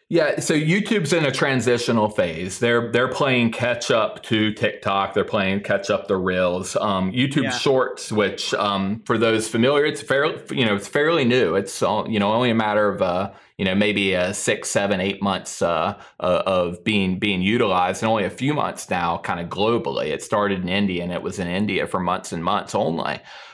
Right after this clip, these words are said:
Speaker 1: Um, but with Shorts, it's completely op-, opposite of what the YouTube algorithm is, has really been known for and really wanted. So I'll start there, and I, I like the idea of eventually these two things are gonna bridge together,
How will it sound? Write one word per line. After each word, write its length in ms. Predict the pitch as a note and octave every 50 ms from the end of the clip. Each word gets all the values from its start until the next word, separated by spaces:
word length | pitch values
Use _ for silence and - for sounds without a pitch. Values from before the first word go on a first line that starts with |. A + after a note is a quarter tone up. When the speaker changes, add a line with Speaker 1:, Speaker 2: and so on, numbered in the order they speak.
| - -
Speaker 1:
Um, 640 | - C3+ B2 A#2 G#2+ G#2 G2+ G2+ G2 F2+ - - _ _ - - _ _ _ _ _ -
but 400 | D3+ C3+ D#3 D3+ C#3+ B2+ F#2+ - - - - _ _ -
with 280 | F3 D#3 F3 G3+ G3+
Shorts, 840 | G3 - - - - G#3+ G3+ F3+ D3 B2 A#2 - - - - - - - - _ _ _ _ _
it's 220 | - C#3 C#3 C#3 -
completely 720 | - - C#3 C3 C3+ - - F#3 F#3+ G#3 G3 F3+ F3 D#3 -
op-, 280 | - - - - - - -
opposite 580 | C#3+ C#3+ C#3 - C#3 C3 - - B2+ A#2+ G#2+
of 160 | G#2 G2+ F#2+ G#2+
what 220 | G#2+ A2 G#2+ A2
the 120 | G#2+ G#2
YouTube 440 | G2 F#2+ G#2 A2+ A2 - - A2 F#2+ F#2+
algorithm 720 | G2 G2+ G#2+ G#2 F#2+ F#2+ F#2 F#2 F2+ E2 F2 F2+ F2+ F2+
is, 160 | E2+ F2 -
has 220 | - - G#2+ F2 G2
really 240 | G#2 G#2+ G#2+ G#2
been 260 | F#2 F2+ G2 F#2+ F#2 F#2
known 260 | F#2 F#2+ F#2+ F#2+ F#2
for 240 | F#2 - F2+ F#2 F#2
and 80 | F2+
really 240 | F#2 F#2+ F2 E2+ E2+
wanted. 520 | F2 F2+ G2+ G2 F#2 E2+ C#2 C#2 D2 -
So 240 | - - A2 G2 - - - - -
I'll 160 | - G#2+ A2
start 440 | G#2+ - - - F#3 F3+ F#3+ - -
there, 200 | D#3 C#3 C3+ C3
and 120 | B2+ B2 B2
I, 180 | A2+ A#2 A2+ - -
I 140 | B2 B2 A#2+
like 220 | C3 D3+ D#3+ D#3+
the 120 | F3 D#3+
idea 420 | C3+ B2+ A#2+ G#2+ G#2+ A#2 A#2+ A#2+ B2
of 200 | B2 A2+ G#2 G2
eventually 560 | - A2+ A2 C3 D#3 F3 - - F#3 D#3+ C3+
these 200 | A#2+ B2 A#2+ A#2
two 140 | - - C3+
things 260 | - B2+ A#2+ B2 -
are 60 | A#2+
gonna 160 | G2+ A#2 A2
bridge 320 | G#2+ G2 G#2+ G#2+ G#2+ G2+ -
together, 540 | - - F2+ G2+ G2 G2 G2 A#2+ C3 A#2+ -